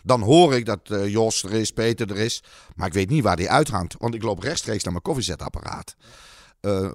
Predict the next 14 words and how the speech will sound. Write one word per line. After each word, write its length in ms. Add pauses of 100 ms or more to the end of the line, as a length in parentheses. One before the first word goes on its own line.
(160)
als 180
je 80
even 200
bij 140
degene, 260
"Hey 240
Jos, 240
goedemorgen," 600
en 60
je 100
kijkt 240
elkaar 280
even 180
aan, 220